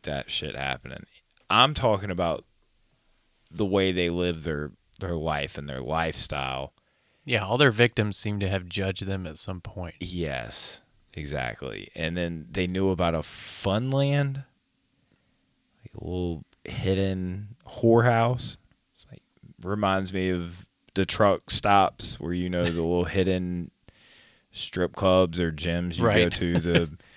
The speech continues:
Speaker 2: <laughs>
Speaker 1: either pick up girls or have a good time, drink, party, smoke.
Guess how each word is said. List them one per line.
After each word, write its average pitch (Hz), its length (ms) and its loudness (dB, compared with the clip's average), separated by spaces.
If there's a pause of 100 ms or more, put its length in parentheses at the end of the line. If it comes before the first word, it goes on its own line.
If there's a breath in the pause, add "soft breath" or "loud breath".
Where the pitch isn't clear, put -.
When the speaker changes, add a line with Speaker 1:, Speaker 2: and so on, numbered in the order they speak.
(220 soft breath)
Speaker 2:
<laughs> - 440 -20
Speaker 1:
either 82 200 0
pick 101 260 0
up 95 160 4
girls 90 440 2
or 82 120 0
have 92 160 4
a 95 40 0
good 90 180 0
time, 87 280 0
drink, 85 340 -4
party, 85 320 0
smoke. 85 520 0